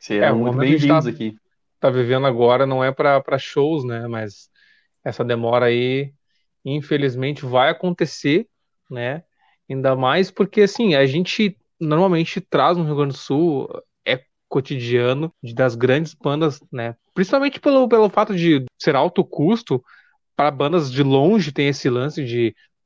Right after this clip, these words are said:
Speaker 2: porque o cara precisa comprar ingresso, e aí tu não conhece muito a banda. A Far From Alaska é conhecida, mas pra nós aqui talvez não seja. Isso aqui é, é uma coisa importante, porque tu não vende ingresso, tu chega num, num bar ali tu, que não vai vender o suficiente,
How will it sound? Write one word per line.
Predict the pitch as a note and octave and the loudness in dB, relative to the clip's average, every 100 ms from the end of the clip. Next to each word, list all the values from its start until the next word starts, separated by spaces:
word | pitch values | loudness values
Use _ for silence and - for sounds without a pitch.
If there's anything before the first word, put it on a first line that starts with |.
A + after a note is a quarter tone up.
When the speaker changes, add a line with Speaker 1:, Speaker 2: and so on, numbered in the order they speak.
| _ | _
Speaker 2:
porque | D3 D3 | -4 -2
o | |
cara | - E3+ | 0 -2
precisa | E3 F#3 | -2 -4
comprar | F3+ E3+ F#3 | -2 -2 0
ingresso, | F3 B2+ A2+ - C#3 | 2 0 0 -6 0
e | |
aí | C3 | 0
tu | D3 E3+ | 0 -2
não | E3+ | -2
conhece | E3+ F3 | -2 -2
muito | F3+ E3+ | -2 -2
a | F#3 | -2
banda. | C#3+ C3+ B2+ A2+ - _ _ - | 2 2 2 -4 -8 _ _ -4
A | A#2+ | -2
Far | C3+ D3 | 0 0
From | D#3 | -2
Alaska | C#3+ D3 - - | -2 -4 -6 -4
é | D#3 | -2
conhecida, | E3 F#3+ F3 - E3 D3 | 0 0 -2 0 0 2
mas | C3+ C#3+ | 0 -2
pra | - D3 | 0 2
nós | C#3 D#3 D#3+ | 4 2 0
aqui | - | -4
talvez | - C#3 D3+ C#3+ | -4 0 0 2
não | E3 C4 | 0 -4
seja. | - - D3 E3 A3 - _ _ _ - | -4 2 4 4 0 -8 _ _ _ -4
Isso | F3 - | -2 -2
aqui | F3+ F#3 G3 G3+ | -2 0 0 -2
é, | - | -2
é | |
uma | D#3 E3 | 0 2
coisa | F#3 F3+ | 2 2
importante, | F#3 F#3+ G#3 G#3 - | 2 0 0 -4 -6
porque | - F3 D#3 - | 2 2 2 -6
tu | - | -4
não | E3+ E3+ | 0 2
vende | E3+ F3+ F3 | 2 0 0
ingresso, | E3+ E3+ G3+ G3 G#3 - _ _ | 2 2 2 -2 -6 -8 _ _
tu | - | -6
chega | C#3 F3 E3+ | -2 0 0
num, | E3+ D#3+ | 0 0
num | D#3+ | 0
bar | C#3+ D3 E3+ | 4 4 2
ali | D#3+ | -2
tu, | D#3 E3 | -4 -6
que | C#3+ | -4
não | E3 D#3 | -4 0
vai | D#3 E3 | 0 2
vender | E3 C#3+ D#3 | 0 2 0
o | D#3 | 0
suficiente, | - - D#3+ F#3 G#3 - | -6 -8 -4 -4 -4 -12